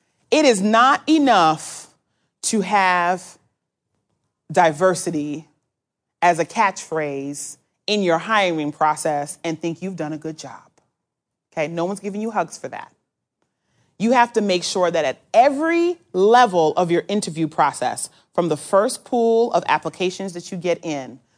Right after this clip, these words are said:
to the first level of your screening, to when you have your semifinalists,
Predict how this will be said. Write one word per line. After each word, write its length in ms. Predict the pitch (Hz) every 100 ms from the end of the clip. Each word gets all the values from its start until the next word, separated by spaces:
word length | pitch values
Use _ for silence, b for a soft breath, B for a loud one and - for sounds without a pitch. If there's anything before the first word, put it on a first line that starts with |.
| _
to 100 | -
the 140 | 180 -
first 680 | - 214 214 240 - -
level 560 | 196 190 175 151 143 -
of 420 | 160 160 151 156 _
your 160 | 170 165
screening, 580 | - - 185 151 - 131 _ _ _ -
to 100 | 185
when 180 | 180
you 100 | 165
have 420 | 165 208 214 233 240
your 220 | 202 185
semifinalists, 1120 | - 180 170 - 175 160 135 - - -